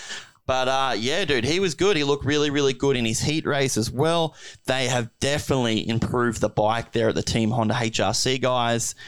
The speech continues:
Thing looked a lot better, but, uh, yeah, a devastating crash there in the whoops. Missed it, and, uh, you can just see it. The second he missed that front wheel, misses and goes over. It's, uh, it's all over. There's no bringing that back, Trent, and that's gonna be, uh,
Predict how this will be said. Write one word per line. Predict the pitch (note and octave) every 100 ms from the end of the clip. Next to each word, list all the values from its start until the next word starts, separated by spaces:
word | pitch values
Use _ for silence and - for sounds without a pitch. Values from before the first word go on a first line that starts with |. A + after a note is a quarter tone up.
| - -
Thing | - C3 B2
looked | -
a | G2+
lot | G2+ A#2+ A#2
better, | - G#2+ A2 G#2 -
but, | G#2 G2
uh, | G2 G2
yeah, | G2+ F#2+
a | G2+
devastating | A2+ A2 G#2+ - G2+ G2+ G2
crash | A#2+ G#2 G#2+
there | - G2+
in | - A2+
the | G#2
whoops. | G2+ G#2+ A2 -
Missed | A2 A#2+ A#2 -
it, | A#2 -
and, | G2 G#2+ F#2 -
uh, | F2+ -
you | E2+ G2 G2
can | G#2+ G#2+
just | A2+ -
see | A2+ A2
it. | A2 -
The |
second | - A2 A2+ G#2+
he |
missed | G#2+ G#2+ -
that | C#2
front | A#2 G2
wheel, | A2+ G#2+
misses | A2 A2+ A2+ A2
and | F#2+
goes | G#2 G2+ G2+
over. | - A2+ A2 G#2+ A2 - - - - - -
It's, | D#2+ - G#2
uh, | F#2+ F2
it's | G2 G#2+
all | A2 G#2+
over. | G2+
There's | F#2+ F#2
no | G#2+ G2+
bringing | G2+ G#2+ G#2
that | F#2+ -
back, | G2+ G#2
Trent, | - - G2 G2
and | G2+
that's | G2+ -
gonna | - G#2 G2+
be, | G#2 G2+
uh, | G2 G2 F#2